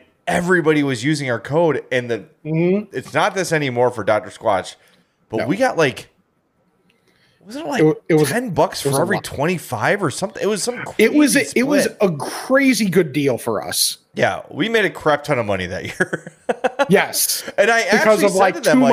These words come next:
Speaker 2: months.
Speaker 1: I, I, em-, I probably made the mistake and said, "Wha-, like, wha-, is this typical? Like,
Speaker 2: Mm-hmm.
Speaker 1: why are we being so successful?" And they're like, "I don't know. It's great. Like, keep it up." And then ev-, eventually they figured out that we were
Speaker 2: Yeah.
Speaker 1: that, and we didn't put it there. It just
Speaker 2: No.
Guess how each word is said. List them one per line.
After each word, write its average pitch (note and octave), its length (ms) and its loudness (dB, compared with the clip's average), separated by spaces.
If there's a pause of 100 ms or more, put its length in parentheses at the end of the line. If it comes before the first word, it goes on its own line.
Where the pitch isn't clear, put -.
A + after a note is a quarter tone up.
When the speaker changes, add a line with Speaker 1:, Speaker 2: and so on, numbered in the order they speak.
(120)
Speaker 2:
months. - 480 -10
Speaker 1:
I, G3 300 -2
I, F3 320 0
em-, G#3+ 260 -6 (100)
I C#3+ 180 2
probably G#3 320 2
made C3 180 0
the A#2+ 40 -6
mistake F3 380 -4
and C3+ 100 -4
said, G#2+ 300 0
"Wha-, F2+ 360 -6
like, B2+ 220 0
wha-, F#2 320 -4
is B2 180 0
this - 360 -4
typical? A3 500 0
Like, D#3+ 140 0
Speaker 2:
Mm-hmm. F#2+ 80 -10
Speaker 1:
why A#2+ 160 4
are F#3+ 120 2
we D3+ 120 0
being C#3+ 220 -4
so C#3 160 -4
successful?" B2+ 560 -6
And A2 80 -6
they're G#2 80 -2
like, G#2 160 -8 (320)
"I C4+ 100 -2
don't C4 140 0
know. C4+ 240 4
It's - 160 -2
great. A#3+ 320 2
Like, A2 180 -2
keep B3 220 -6
it - 80 -4
up." G#3 240 2
And A2 80 -4
then B2 140 0
ev-, A#2 200 -6
eventually C#3 400 0
they A2 160 0
figured A2 320 -2
out A#2+ 340 2 (460)
that B2 140 2
we C3 160 -2
were A#2+ 220 0
Speaker 2:
Yeah. G2+ 100 -10
Speaker 1:
that, B2+ 200 0
and D3+ 160 0
we A3+ 140 2
didn't C#4+ 180 0
put A3+ 140 2
it B3 120 -6
there. F#2+ 280 -4
It C3+ 140 -2
just D#3 200 -4 (320)
Speaker 2:
No. A#3+ 460 0